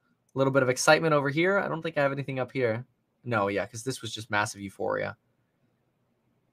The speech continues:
And this is on the week chart. Let's go to the day chart. Yeah, look at this. Sat in that channel for a little bit. Okay, so let's go ahead and look at a little bit. What do we got? We got seven minutes to the close. Okay,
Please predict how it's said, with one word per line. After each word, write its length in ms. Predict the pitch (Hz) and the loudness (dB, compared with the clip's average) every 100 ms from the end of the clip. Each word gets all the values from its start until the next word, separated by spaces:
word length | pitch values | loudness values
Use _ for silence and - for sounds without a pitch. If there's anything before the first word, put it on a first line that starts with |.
| _ _ | _ _
And 120 | 117 | 0
this 80 | 156 | 4
is 80 | 190 | 6
on 100 | 135 | 6
the 80 | 101 | 4
week 260 | 110 120 | -2 -6
chart. 320 | - 90 87 - _ _ _ _ _ _ _ | -2 -2 -2 -6 _ _ _ _ _ _ _
Let's 120 | - | -4
go 100 | 120 | -2
to 80 | 101 | 0
the 60 | |
day 220 | 87 90 95 | -2 -4 -4
chart. 300 | 95 90 - | -2 -4 -2
Yeah, 320 | 110 110 110 | 2 6 6
look 180 | 107 120 | 4 0
at 60 | |
this. 300 | 107 104 - - _ _ _ _ | -2 -2 -6 -20 _ _ _ _
Sat 280 | - 120 107 | 0 2 2
in 40 | |
that 140 | 107 | -2
channel 320 | - 117 110 107 | -4 -2 -2 -2
for 160 | - | -2
a 40 | 107 | -4
little 200 | 104 104 | -4 -2
bit. 240 | 107 - _ _ _ _ _ - _ _ _ 240 | -2 -4 _ _ _ _ _ -20 _ _ _ 0
Okay, 320 | 220 208 226 - _ _ - | 8 8 6 -10 _ _ -10
so 500 | - 233 233 226 220 | 6 8 10 10 10
let's 220 | 262 285 | 8 8
go 140 | 359 | 6
ahead 100 | 320 | 4
and 100 | 226 | 4
look 160 | 202 196 | 2 2
at 80 | 190 | 4
a 40 | |
little 220 | 175 170 | 4 4
bit. 280 | 160 160 156 | 8 8 8
What 80 | 160 | 6
do 40 | |
we 60 | 151 | 6
got? 180 | 139 123 | 8 8
We 80 | 131 | 6
got 140 | 127 | 2
seven 260 | - 190 190 | 2 2 2
minutes 300 | 170 165 - | -2 -2 -6
to 60 | |
the 80 | 147 | -8
close. 580 | - 147 139 135 135 - | 2 8 8 8 4 -2
Okay, 320 | - - 131 | -6 -2 -2